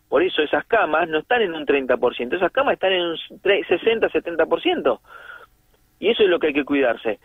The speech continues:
La realidad es que si uno lo ve a veces con otros municipios, este, quizás estamos un poco mejor, porque hay municipios donde ayer hablaba con, con gente de Mercedes, noventa y cinco por ciento de ocupación tienen. A ver,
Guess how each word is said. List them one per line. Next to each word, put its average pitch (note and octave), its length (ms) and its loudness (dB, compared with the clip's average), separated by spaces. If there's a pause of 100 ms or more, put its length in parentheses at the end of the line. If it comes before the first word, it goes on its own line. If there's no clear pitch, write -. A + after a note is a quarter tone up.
(200)
La C3+ 120 4
realidad C#3+ 300 2
es - 60 -6
que F3+ 80 0
si - 100 -4
uno F#3+ 140 2
lo F3 120 2
ve F3+ 140 0
a D#3+ 40 2
veces F3 260 -2
con D#3 160 0
otros D#3+ 420 0 (260)
municipios, D#3+ 760 0 (200)
este, C3+ 320 -2
quizás B3 300 2
estamos F3 340 0
un E3 120 -6
poco D#3+ 200 2
mejor, F3 440 0
porque B2+ 180 0
hay C#3+ 220 -2
municipios D#3 520 0
donde B2+ 300 2
ayer D#3+ 300 0
hablaba D3+ 320 0
con, B2+ 420 -4 (220)
con C3 200 0
gente D#3 280 2
de C3+ 120 4
Mercedes, D#3 520 0 (240)
noventa C#3+ 360 0
y D3 80 0
cinco D#3 280 0
por C#3 120 2
ciento D#3 220 -2
de C#3 80 2
ocupación E3+ 580 0
tienen. A2 320 -4 (380)
A A#2+ 80 0
ver, D3 220 2